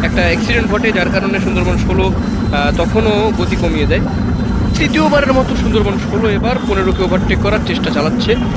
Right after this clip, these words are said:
দেখতেছেন সুন্দরবন পনেরো সামনে আছে এবং ভালো গতি দিয়ে চালাইতেছে,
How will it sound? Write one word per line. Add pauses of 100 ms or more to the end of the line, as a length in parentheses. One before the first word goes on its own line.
(260)
দেখতেছেন
সুন্দরবন
পনেরো
সামনে
আছে
এবং (140)
ভালো
গতি
দিয়ে
চালাইতেছে,